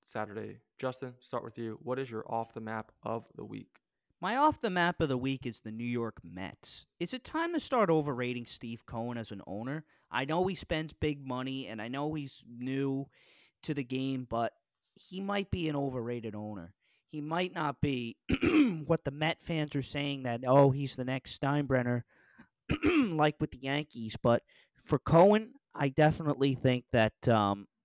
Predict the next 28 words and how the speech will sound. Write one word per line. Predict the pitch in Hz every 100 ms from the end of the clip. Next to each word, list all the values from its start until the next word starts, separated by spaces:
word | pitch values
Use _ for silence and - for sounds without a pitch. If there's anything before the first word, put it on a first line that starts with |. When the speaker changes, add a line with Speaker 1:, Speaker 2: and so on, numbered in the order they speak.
| _ _ _
Speaker 2:
he, | - 143 156 139
he, | 147 156 135
him | 143 165
not | 156 143 147
getting | 139 139
Yamamoto | 135 127 127 123 123 127 135 139 - _ _ -
is | 123
a | 123 117 -
bad | 120 123 123
move | 117 110 107 - - _ _
for | - 117 113 110 -
the | 120
Mets. | 110 104 92 - - -
But | - 110 - _ _ _ _ _
they're, | 143 156 196 -
they're | - 165
a | 180
rebuilding | 165 151 143 131 131 127
team, | - 117 98
really. | 101 110 104 95
I | 90
mean, | 101 98 95
maybe | 120 135 135
it's | 123 -
time | 135 123
to | 117
start | - 117 107
overrating | - 127 123 104 104 107 101 104